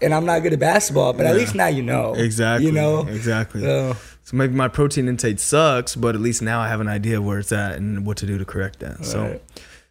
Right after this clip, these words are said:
Speaker 2: boom. But, um, you were talking a little bit about people being, um, insecure or, uh, uh, what, what's the word? I think you said insecure.
Speaker 1: About
Speaker 2: About
Speaker 1: what?
Speaker 2: going to the gym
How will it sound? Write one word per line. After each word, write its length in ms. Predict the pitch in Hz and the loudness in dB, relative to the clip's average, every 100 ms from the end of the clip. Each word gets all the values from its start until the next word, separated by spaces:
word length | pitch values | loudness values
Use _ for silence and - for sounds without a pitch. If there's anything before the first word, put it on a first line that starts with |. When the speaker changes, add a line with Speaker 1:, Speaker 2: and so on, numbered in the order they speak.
| _ _ _ | _ _ _
Speaker 2:
boom. 260 | 117 98 92 92 - - - - - - - - | -6 -4 -4 -6 -12 -20 -20 -20 -20 -20 -20 -18
But, 200 | - 117 | 0 2
um, 260 | 120 107 101 92 | 4 2 0 0
you 140 | 139 | 2
were 80 | 143 | 4
talking 260 | 143 175 175 | 4 4 4
a 60 | |
little 180 | 147 151 | 4 4
bit 120 | 143 | 4
about 240 | 131 127 107 | 4 4 2
people 200 | 139 131 | 0 2
being, 400 | 117 127 120 110 | 2 2 2 2
um, 500 | 104 101 98 98 104 - _ _ _ _ - - | 0 0 -2 -4 -8 -14 _ _ _ _ -16 -4
insecure 840 | 127 131 - - 127 131 123 120 - | 0 2 0 2 4 4 4 2 0
or, 480 | 104 113 113 104 95 | -2 0 0 -2 -2
uh, 440 | 107 98 95 82 - - _ _ - - | -4 -6 -8 -10 -14 -20 _ _ -16 -10
uh, 300 | 82 60 50 50 - - _ _ _ _ _ _ _ _ _ _ | -6 -6 -6 -10 -14 -18 _ _ _ _ _ _ _ _ _ _
what, 220 | 113 113 | -8 -6
what's 240 | 98 107 | -6 -6
the 60 | - | -6
word? 340 | 104 98 95 - | -6 -6 -6 -8
I 60 | |
think 180 | 101 175 | -4 -2
you 80 | 156 | -2
said 220 | 117 104 | 0 0
insecure. 600 | 107 - 110 107 107 131 - _ | -2 -4 -4 -4 -4 -6 -10 _
Speaker 1:
About 120 | 117 | -4
Speaker 2:
About 200 | 113 120 | 0 0
Speaker 1:
what? 120 | 107 107 | 0 -2
Speaker 2:
going 200 | 123 120 | -2 0
to 80 | |
the 80 | 120 | -2
gym 520 | 110 123 123 123 120 | 0 0 0 0 -4